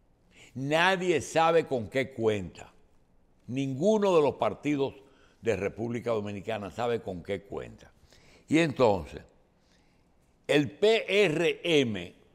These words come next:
desde su nacimiento, está juramentando gente del P R D.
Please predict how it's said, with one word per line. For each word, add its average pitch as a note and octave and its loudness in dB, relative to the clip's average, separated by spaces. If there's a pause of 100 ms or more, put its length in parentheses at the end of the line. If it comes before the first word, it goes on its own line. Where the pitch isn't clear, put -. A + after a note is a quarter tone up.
(120)
desde A#2+ 2
su A3 -4
nacimiento, B2+ -4 (1400)
está D3+ 0
juramentando C#3 0
gente B2+ -2
del G2 -4
P B2+ -4
R G2+ -4
D. E2 -8